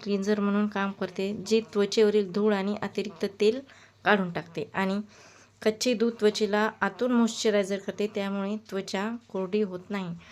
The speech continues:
आणि दुसरं, याच्यामध्ये मी टाकली होती साखर. तर साखरेचं काम आहे याच्यामध्ये, साख-, चेहऱ्यासाठी साखर एक नैसर्गिक स्क्रब म्हणून काम करते. साखरेच्या मदतीने चेहऱ्यावरील मृत त्वचा काढता येते,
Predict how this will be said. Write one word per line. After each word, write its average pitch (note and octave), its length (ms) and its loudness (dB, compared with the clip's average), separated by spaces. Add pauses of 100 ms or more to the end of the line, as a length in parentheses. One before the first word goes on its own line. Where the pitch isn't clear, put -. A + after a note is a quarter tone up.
(220)
आणि G#3+ 200 0
दुसरं, G#3+ 360 -2
याच्यामध्ये G3 460 -4
मी G3 100 -4
टाकली F#3 300 -8
होती F#3+ 240 -8
साखर. G#3 420 -4 (2000)
तर A#3+ 80 2
साखरेचं A3+ 500 2
काम G#3 280 4
आहे G#3 140 6
याच्यामध्ये, G3 400 0
साख-, - 580 -2
चेहऱ्यासाठी A3+ 540 6
साखर G#3+ 320 4
एक G#3+ 140 6
नैसर्गिक G#3 380 2
स्क्रब A3 320 8
म्हणून A3+ 220 6
काम G3 240 4
करते. F#3+ 300 -2
साखरेच्या A3 460 4
मदतीने G3+ 420 4
चेहऱ्यावरील G3 500 4
मृत G3 440 2
त्वचा G#3+ 360 6
काढता F#3+ 340 0
येते, G3 300 0